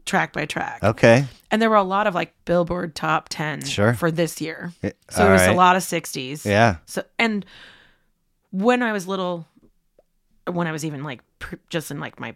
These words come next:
Speaker 1: preteens or, like, adolescence, I wanted to listen to one oh seven five, like, the alternative radio station. Do you
Speaker 2: Okay.
Speaker 1: remember?
Speaker 2: I mean, i-, ish.
Speaker 1: It was literally,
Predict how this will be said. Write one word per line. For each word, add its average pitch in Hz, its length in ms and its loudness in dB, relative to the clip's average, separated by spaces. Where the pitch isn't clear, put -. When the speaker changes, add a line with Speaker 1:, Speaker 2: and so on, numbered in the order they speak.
Speaker 1:
preteens 151 680 -6
or, 104 100 -12
like, 113 200 -12
adolescence, 143 1000 -8
I 185 160 2
wanted 185 240 2
to 165 80 -4
listen 160 340 -6
to 135 280 -10
one 165 280 -4
oh 165 100 -6
seven 139 380 -8
five, 143 460 -6
like, 127 280 -10
the 156 160 -8
alternative 151 880 -6
radio 67 320 -14
station. 87 320 0
Do 127 60 2
you 104 60 6
Speaker 2:
Okay. 107 180 6
Speaker 1:
remember? 185 520 0
Speaker 2:
I 117 160 -2
mean, 120 380 -4
i-, - 40 -10
ish. 113 720 -2
Speaker 1:
It 208 40 4
was 196 280 4
literally, 214 400 2